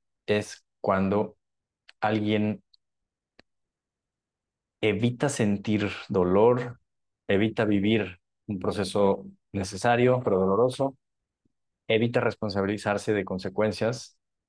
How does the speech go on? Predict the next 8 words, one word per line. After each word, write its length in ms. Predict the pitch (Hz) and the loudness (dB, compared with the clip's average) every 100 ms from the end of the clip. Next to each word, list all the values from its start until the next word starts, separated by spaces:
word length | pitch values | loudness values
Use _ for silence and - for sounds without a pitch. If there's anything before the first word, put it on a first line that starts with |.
| _ - | _ -10
eh, 140 | 98 | -6
do-, 120 | 95 | -4
difíciles, 760 | - 101 117 110 123 127 - _ _ _ _ _ _ _ _ _ _ _ _ _ | -4 -2 -2 0 2 0 -2 _ _ _ _ _ _ _ _ _ _ _ _ _
evita 320 | 110 135 139 | 2 4 4
hacer 180 | 123 127 | 2 0
la-, 180 | 120 - | 0 -2
algo 200 | 120 113 110 | -2 2 0
difícil 420 | 107 110 139 | -2 -8 -10